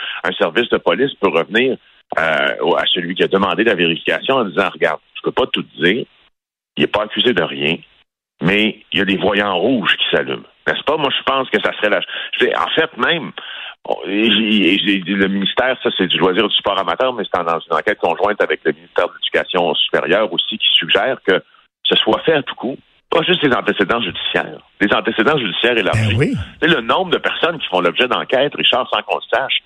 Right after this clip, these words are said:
Speaker 1: il y en a plusieurs.
Speaker 2: Ben
Speaker 1: Ou qui ont
Speaker 2: oui.
Speaker 1: fait l'objet de vérifications, ou c'était des, ou, ou, ou c'est, ou c'était des comportements que la justice ne pouvait pas sanctionner, mais qui moralement deviennent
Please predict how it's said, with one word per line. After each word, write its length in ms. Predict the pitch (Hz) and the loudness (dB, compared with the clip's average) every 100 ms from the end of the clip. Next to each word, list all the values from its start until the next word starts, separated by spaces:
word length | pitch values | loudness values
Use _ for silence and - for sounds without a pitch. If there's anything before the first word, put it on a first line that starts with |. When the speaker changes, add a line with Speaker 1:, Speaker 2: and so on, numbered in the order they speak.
| _ _ _ - | _ _ _ -6
Speaker 1:
il 60 | - | 0
y 20 | |
en 40 | 147 | 0
a 40 | |
plusieurs. 480 | 135 - - - - - - 107 | 2 2 2 0 -6 -16 -10 0
Speaker 2:
Ben 60 | |
Speaker 1:
Ou 40 | 113 | 4
qui 80 | - | 4
ont 40 | |
Speaker 2:
oui. 60 | 120 | 4
Speaker 1:
fait 60 | |
l'objet 280 | 135 117 135 | 2 2 0
de 60 | 131 | 2
vérifications, 760 | - 101 - 95 - 139 151 - - | 0 0 0 -2 0 -2 -2 -6 -4
ou 80 | 117 | -2
c'était 160 | 123 131 | 0 0
des, 160 | 131 - | 0 0
ou, 80 | 123 | 0
ou, 380 | 110 135 127 | 2 2 2
ou 40 | 123 | 2
c'est, 160 | - 101 | 2 2
ou 140 | 104 95 | 2 2
c'était 280 | 95 131 143 | 0 0 0
des 120 | 123 | 0
comportements 720 | 107 90 90 - 82 87 139 - - - - - - | 0 0 -2 0 0 0 -4 -8 -18 -14 -12 -6 0
que 60 | |
la 160 | 107 101 | 2 2
justice 440 | 90 - - 147 151 | 0 -2 0 0 0
ne 80 | 101 | -4
pouvait 260 | 82 87 90 | -2 0 0
pas 140 | 127 - | 0 0
sanctionner, 460 | 95 - 92 117 170 | -2 0 -2 2 2
mais 120 | 151 | 0
qui 180 | - 139 | -2 -2
moralement 840 | 160 175 165 156 147 156 185 175 _ _ _ _ _ _ _ - | 0 0 0 0 0 -2 -2 -4 _ _ _ _ _ _ _ -2
deviennent 720 | 127 113 - 135 160 156 92 | 0 0 0 0 0 -4 -8